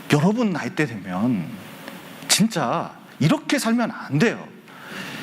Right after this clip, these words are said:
디엘 무디는 초등학교 때 뭐 했냐면 초등학교 교사하려고 그랬습니다. 어떻게 해서든 친구들 전도해가지고 이 아이들 모아서 하려고. 에릭 사워는 중학교 때 뭐 했냐면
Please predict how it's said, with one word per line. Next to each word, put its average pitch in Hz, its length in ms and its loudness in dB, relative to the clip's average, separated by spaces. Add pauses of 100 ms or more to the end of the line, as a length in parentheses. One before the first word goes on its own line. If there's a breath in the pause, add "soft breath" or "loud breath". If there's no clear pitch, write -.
(920 loud breath)
디엘 269 240 4
무디는 160 800 0 (220)
초등학교 294 640 2 (140)
때 285 240 4 (480)
뭐 202 200 4
했냐면 202 600 0 (380 loud breath)
초등학교 294 460 4
교사하려고 320 640 2
그랬습니다. 135 840 -2 (1000 loud breath)
어떻게 285 340 6
해서든 285 500 2
친구들 285 480 2
전도해가지고 196 1120 0 (560 loud breath)
이 254 400 2 (100)
아이들 277 460 4
모아서 214 380 2
하려고. 226 360 0 (140 loud breath)
에릭 240 280 4
사워는 254 440 2
중학교 294 440 2
때 277 180 0
뭐 175 180 4
했냐면 196 400 0